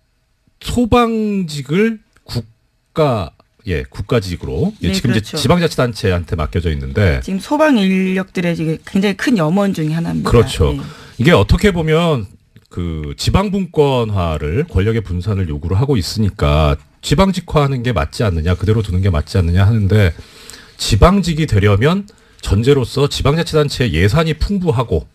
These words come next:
Speaker 1: 그렇게 해서 지원이 잘 될 수 있어야 되는데 사실 우리나라 지방자치단체 중에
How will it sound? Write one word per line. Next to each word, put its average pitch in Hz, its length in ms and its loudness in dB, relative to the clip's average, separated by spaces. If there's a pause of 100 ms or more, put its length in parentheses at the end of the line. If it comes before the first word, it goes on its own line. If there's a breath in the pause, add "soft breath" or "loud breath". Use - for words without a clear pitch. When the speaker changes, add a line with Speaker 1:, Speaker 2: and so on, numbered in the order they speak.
(120)
Speaker 1:
그렇게 101 260 -6
해서 104 80 -2
지원이 156 540 2
잘 92 200 -2
될 113 140 0
수 - 120 -8
있어야 92 240 -2
되는데 87 460 0 (300 loud breath)
사실 151 220 2
우리나라 120 580 2 (220 soft breath)
지방자치단체 104 680 -4
중에 110 360 -4